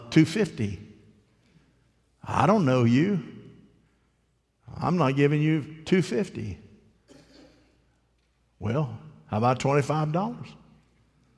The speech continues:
"I don't know you." Now, if you're impatient, you might give him the twenty-five and you got a pocket full of money just to get out of your way. "Well, I don't know you.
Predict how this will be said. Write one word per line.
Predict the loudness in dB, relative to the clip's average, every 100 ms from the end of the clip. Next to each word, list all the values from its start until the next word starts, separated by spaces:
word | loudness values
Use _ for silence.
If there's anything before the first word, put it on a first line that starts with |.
| _ _ _ _ _ _ _ _ -6
"I | -2
don't | -2 -2
know | -2 -2
you." | -4 -6 -8 -12 -20 _ _ _ _ _ _ _ _ _ _ _ _ _ _ _ -4
Now, | 0
if | 0 2
you're | 2
impatient, | 2 2 2 2 2 0 -6 -8 -10 -6
you | -2
might | 0 -2 -2 -2
give | 0 0
him | 0
the | -4
twenty-five | -6 -4 -4 -2 0 0 0
and |
you | -2
got | -2 -4
a |
pocket | -2 -2 -2 -6
full | -4
of | -2
money | -2 -2
just | -2 -6 -6
to |
get | -6 -4
out | -4 -4
of |
your | -4
way. | -6 -8 -8 -10 -16 -20 _ _ _ _ _ _ _ _ _ _ _ _
"Well, | -2 0 -2 -4
I | -8
don't | -6 -4
know | -4 -4
you. | -6 -8